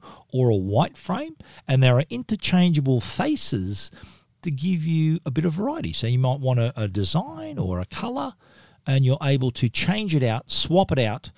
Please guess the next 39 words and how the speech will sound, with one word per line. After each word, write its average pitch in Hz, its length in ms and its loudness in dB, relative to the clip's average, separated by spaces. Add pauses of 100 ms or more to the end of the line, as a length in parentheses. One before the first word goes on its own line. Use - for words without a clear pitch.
(200)
to - 100 -2
suit 247 320 2
the 175 120 4
room, 214 400 0
or 143 100 0
maybe 147 240 2
just 135 200 0
to 135 40 -2
change 170 380 2
it 143 60 0
up 151 140 0
every 143 220 2
now 135 140 4
and 131 100 2
again 135 240 2
so 131 160 2
something 139 320 0
looks 127 240 0
a 113 100 -6
bit, 131 200 0
little 139 220 2
bit 117 140 -2
different. 135 380 -6 (640)
But 147 220 2 (760)
it's - 140 -2
still 185 520 2 (140)
a 123 220 0 (100)
Wi-Fi 123 840 2
speaker. - 480 -2 (400)
Now, 120 340 0 (120)
the 110 180 0
beauty 180 380 2
of 127 120 0
this, 269 220 2
if 139 160 2
you're 139 100 8
a 131 60 8
Sonos 170 640 4
customer, 175 640 0